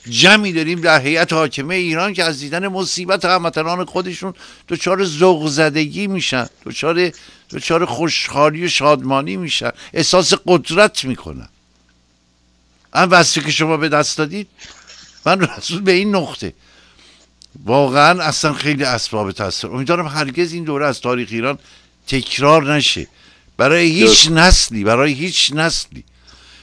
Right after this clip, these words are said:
Speaker 1: و متاسفانه همونهایی که بانی و باعث بودن امروز، امروز در واقع می‌شه گفت که جز عناصر نیرومند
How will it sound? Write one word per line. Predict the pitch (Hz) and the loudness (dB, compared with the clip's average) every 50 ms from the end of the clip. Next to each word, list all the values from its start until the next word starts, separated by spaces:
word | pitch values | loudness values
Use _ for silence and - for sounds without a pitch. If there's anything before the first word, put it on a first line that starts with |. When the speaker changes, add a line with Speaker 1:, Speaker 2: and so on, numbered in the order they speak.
| _ - | _ 0
Speaker 1:
و | 110 139 | 2 2
متاسفانه | 151 160 160 - 156 151 151 147 - - 156 120 143 147 147 175 180 | 4 4 2 0 0 0 0 0 0 -2 -4 -4 -4 -6 -4 -4 -6
همونهایی | 170 180 208 254 277 285 277 262 247 220 185 190 214 220 185 | -4 0 0 0 2 0 0 0 0 0 2 2 2 0 0
که | - 202 | -2 -4
بانی | 196 175 175 180 156 156 175 180 175 170 170 175 170 | -4 -4 -8 -12 -2 2 4 6 6 4 4 4 2
و | 170 | 2
باعث | 165 160 156 156 147 - - 147 - - | 2 2 0 0 0 0 -4 -6 -6 -6
بودن | - 151 156 180 196 | -6 -6 -4 -2 -2
امروز، | 190 170 170 196 180 - - | -2 -2 -4 -6 -8 -8 -10
امروز | 165 165 151 160 190 175 - - - - - - _ _ _ - - 208 - 139 139 135 131 _ _ _ _ _ _ _ _ _ _ - | -10 -10 -10 -10 -12 -12 -14 -18 -20 -20 -20 -20 _ _ _ -20 -20 -18 -14 -12 -12 -12 -12 _ _ _ _ _ _ _ _ _ _ 0
در | 139 139 147 147 | 2 2 2 2
واقع | 143 147 143 156 180 | 0 -2 -2 -2 -4
می‌شه | 175 165 - 165 160 | -4 -2 -2 -2 -2
گفت | 147 156 160 139 - - | -2 -4 -8 -10 -8 -4
که | 156 160 156 131 _ - - - _ _ _ _ _ - _ - | -4 -4 -4 -4 _ -18 -20 -20 _ _ _ _ _ -20 _ -6
جز | - 147 170 165 151 185 | 2 4 4 4 4 2
عناصر | 160 147 151 135 135 139 127 - - 151 170 160 165 170 165 151 131 _ _ _ _ _ _ _ _ _ | 4 4 4 4 4 2 0 0 0 0 0 2 2 2 2 0 -2 _ _ _ _ _ _ _ _ _
نیرومند | - 98 120 131 135 127 127 131 127 135 156 175 175 160 139 123 123 113 104 95 90 | -4 0 2 2 4 4 4 2 4 4 4 4 4 2 2 2 2 2 2 0 -2